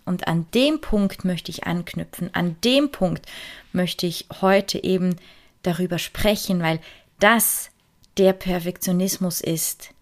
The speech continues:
der nicht schön ist, der ungesund ist und den wir, wenn wir ehrlich sind, einfach mal ganz weit wegschmeißen sollten. Schauen wir uns ein paar konkrete Beispiele an. Wie kann denn das aussehen? Wie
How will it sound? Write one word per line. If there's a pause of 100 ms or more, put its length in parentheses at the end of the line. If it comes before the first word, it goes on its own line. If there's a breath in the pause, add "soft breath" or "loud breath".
(460)
der
nicht
schön
ist, (300)
der
ungesund
ist (800)
und
den
wir, (520 soft breath)
wenn
wir
ehrlich
sind, (400 soft breath)
einfach
mal
ganz
weit
wegschmeißen
sollten. (1800 loud breath)
Schauen
wir
uns
ein
paar
konkrete
Beispiele
an.
Wie (180)
kann
denn
das
aussehen?
Wie